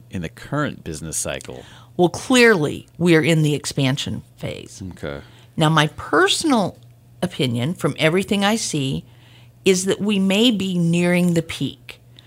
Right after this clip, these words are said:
Speaker 2: Of course, I don't, full disclaimer here,
Speaker 1: <laughs>
Speaker 2: I don't have a crystal ball,
Speaker 1: Hmm.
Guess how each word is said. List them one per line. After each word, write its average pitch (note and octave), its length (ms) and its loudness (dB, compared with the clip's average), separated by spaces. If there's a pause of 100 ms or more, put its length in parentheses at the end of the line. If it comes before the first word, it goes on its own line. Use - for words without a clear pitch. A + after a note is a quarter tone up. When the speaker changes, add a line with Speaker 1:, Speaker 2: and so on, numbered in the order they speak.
(220)
Speaker 2:
Of - 180 -2
course, - 640 4 (720)
I C3+ 160 2
don't, - 400 -8
full F#3 300 0
disclaimer G3 500 0
here, F3 360 -4 (180)
Speaker 1:
<laughs> - 160 -20
Speaker 2:
I D#3 100 0
don't D#3+ 640 2
have F3+ 420 -2
a F#3 40 -12
crystal F#3 440 -4
ball, D#3+ 400 -4
Speaker 1:
Hmm. - 100 -12